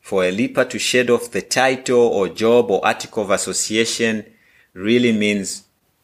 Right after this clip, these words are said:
to join another circle in which you have to build a new, completely different network with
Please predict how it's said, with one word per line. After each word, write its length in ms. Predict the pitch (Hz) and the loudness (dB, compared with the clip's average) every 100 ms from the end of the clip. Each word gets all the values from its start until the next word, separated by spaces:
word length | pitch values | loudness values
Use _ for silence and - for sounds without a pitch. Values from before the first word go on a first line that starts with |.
| _ | _
to 140 | - 85 | -12 -6
join 440 | 101 98 101 - - | 0 2 2 -2 -6
another 480 | 85 85 95 95 | -6 -2 0 2
circle 480 | 95 - 90 90 87 | 0 0 -2 -2 -4
in 220 | - 87 | -4 -4
which 260 | 92 95 - | -4 -4 -4
you 80 | 87 | -6
have 240 | 85 82 - | -6 -8 -8
to 100 | 85 | -12
build 440 | 82 92 95 - - _ | -8 -4 -4 -6 -16 _
a 160 | 90 85 | -4 -2
new, 540 | 82 90 104 120 120 | -4 -2 2 2 2
completely 1120 | 120 - 85 - - 104 120 120 - 80 - - _ - - | -2 -6 -6 -8 -10 -2 -2 -2 -6 -6 -8 -16 _ -20 -10
different 720 | - 90 92 85 - _ - - _ _ _ - | -6 -4 -2 -4 -6 _ -10 -10 _ _ _ -4
network 520 | 92 - 92 90 - | -2 0 0 -2 -4
with 320 | - - - | -10 -10 -14